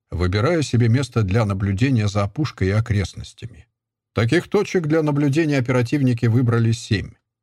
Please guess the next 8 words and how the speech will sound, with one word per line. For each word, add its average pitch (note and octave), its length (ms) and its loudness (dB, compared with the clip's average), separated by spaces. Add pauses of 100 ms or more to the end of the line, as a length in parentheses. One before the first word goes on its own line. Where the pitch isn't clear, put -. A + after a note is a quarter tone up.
(240)
Шестерых D3+ 560 0
бойцов C#3 520 0
во A#2 220 2
главе B2+ 300 2
с - 160 -4
опытным F2+ 400 -4
сержантом G2 600 -2
Шелестов D3+ 640 -4